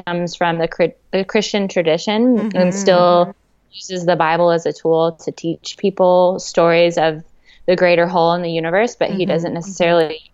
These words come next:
Speaker 1: view it the way that he was originally taught and brought up. And so it's a really good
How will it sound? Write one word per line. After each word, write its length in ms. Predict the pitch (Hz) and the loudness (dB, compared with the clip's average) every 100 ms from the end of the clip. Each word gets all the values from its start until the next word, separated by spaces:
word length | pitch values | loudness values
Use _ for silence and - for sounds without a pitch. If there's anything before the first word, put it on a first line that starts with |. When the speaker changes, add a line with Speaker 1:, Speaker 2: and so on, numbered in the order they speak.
| _ - | _ -10
Speaker 1:
view 260 | 170 170 | -2 0
it 240 | 175 180 175 | 2 2 2
the 100 | 170 | 0
way 280 | 165 165 165 | 2 4 2
that 220 | 160 156 | 2 -2
he 240 | - 170 | -2 -4
was 240 | 160 151 156 | -2 -4 -2
originally 560 | 147 160 160 151 151 - | 0 0 -2 -4 -4 -6
taught 380 | - 156 156 - | -4 -2 0 -2
and 120 | 165 | -4
brought 240 | 156 147 | -4 -2
up. 260 | 147 156 170 | 0 -2 -2
And 240 | 139 143 - _ - - - _ | -8 -8 -12 _ -20 -20 -20 _
so 140 | 240 | 0
it's 100 | 214 | 2
a 80 | 220 | 4
really 300 | 208 247 262 | 4 6 4
good 640 | 196 185 180 185 175 180 | 2 2 2 2 0 -6